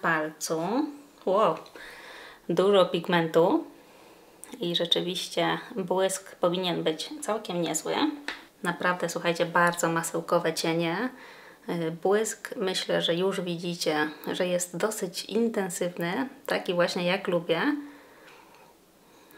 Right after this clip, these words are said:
I ja pamiętam cienie Lital jako bardziej suche. Jestem miło zaskoczona, że są bardziej mokre. Natomiast nie są takie mokre typu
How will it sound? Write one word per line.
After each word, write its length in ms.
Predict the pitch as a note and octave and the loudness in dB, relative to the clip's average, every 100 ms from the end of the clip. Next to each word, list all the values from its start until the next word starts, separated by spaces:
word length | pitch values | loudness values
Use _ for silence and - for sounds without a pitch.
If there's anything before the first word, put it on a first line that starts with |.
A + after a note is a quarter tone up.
| D4 | -6
I 400 | C4+ G#3+ A#3 E4+ - - - | 0 2 2 -2 -8 -14 0
ja 180 | G#3 A#3 | 2 2
pamiętam 540 | B3 A3 A3+ G#3+ G#3 | 2 2 4 2 2
cienie 300 | G#3 G3+ G3 | 2 2 2
Lital 320 | F#3+ G3+ G3+ | 0 0 2
jako 300 | F#3 F3+ F#3 | 0 0 2
bardziej 440 | E3+ F#3 G#3 G#3+ G3+ | 4 4 4 2 2
suche. 420 | - F3+ E3+ E3 | 2 2 2 0
Jestem 300 | F3 F#3 F#3 | 0 0 2
miło 240 | G#3 G3+ | 4 4
zaskoczona, 600 | F#3 F3+ F3 E3+ F#3+ F#3+ | 4 2 2 2 2 4
że 140 | F3 F3 | 2 2
są 380 | F3+ F3 F3+ - - - - - - - - - _ _ | 0 -2 -2 -8 -16 -20 -20 -20 -20 -20 -20 -20 _ _
bardziej 320 | - F3+ E3+ E3+ | 0 2 4 2
mokre. 400 | D#3+ - F3 F#3+ A#3+ - - - - - - - | 2 2 4 4 0 -8 -20 -20 -20 -20 -18 -4
Natomiast 460 | A3 G#3+ G#3+ G#3+ A3 | -2 0 0 2 0
nie 100 | G#3+ | 0
są 400 | G3 F3+ F3 F3 | 0 0 -2 -2
takie 260 | F3+ F3 | 0 2
mokre 420 | E3+ F3 F3 E3 | 4 2 0 -2
typu 680 | D#3 E3+ D#3+ E3 D#3+ E3 F3 | 0 -2 0 -2 0 -2 -4